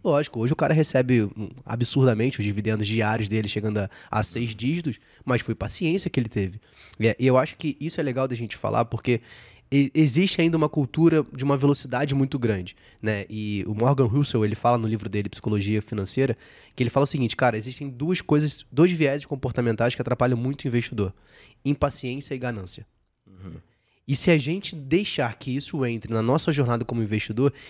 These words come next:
Speaker 1: dificilmente você vai alco-, algana-, ah, conseguir bons resultados.
Speaker 2: Uhum.
Speaker 1: Porque a gente precisa entender que não é sobre você dar a melhor tacada,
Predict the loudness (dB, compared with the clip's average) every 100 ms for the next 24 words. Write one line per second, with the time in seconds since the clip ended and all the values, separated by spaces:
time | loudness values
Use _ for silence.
0 | -6 -4 0 -2 0 0 0 0 -4 0
1 | 0 -2 -4 -2 0 2 0 0 -2 0
2 | 0 0 0 0 0 0 -2 -2 2 2
3 | 2 -6 _ _ _ -20 -10 -6 -6 -6
4 | -8 -6 -6 -2 4 4 2 0 0 -2
5 | -4 -4 -4 -4 -4 0 0 2 0 -2
6 | -6 -4 -4 -6 -12